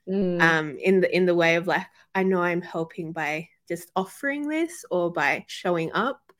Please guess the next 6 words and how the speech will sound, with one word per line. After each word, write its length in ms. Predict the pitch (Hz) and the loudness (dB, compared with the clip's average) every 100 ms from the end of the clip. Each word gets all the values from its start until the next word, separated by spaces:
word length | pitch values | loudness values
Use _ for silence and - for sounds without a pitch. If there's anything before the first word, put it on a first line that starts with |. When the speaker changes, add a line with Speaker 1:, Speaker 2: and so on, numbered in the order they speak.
| - - - | -20 -20 -4
Speaker 2:
in 140 | 226 | -2
this 280 | 240 240 - | 0 -2 -4
way 380 | 247 247 254 262 | -4 -2 0 0
or, 640 | - 170 170 165 156 175 - _ _ _ _ _ 160 | 0 0 0 0 -2 -4 -10 _ _ _ _ _ 0
um, 600 | 170 156 151 147 190 185 _ _ _ _ _ | 2 0 -4 -10 -12 -14 _ _ _ _ _
yeah, 440 | 247 285 226 160 | 2 4 6 4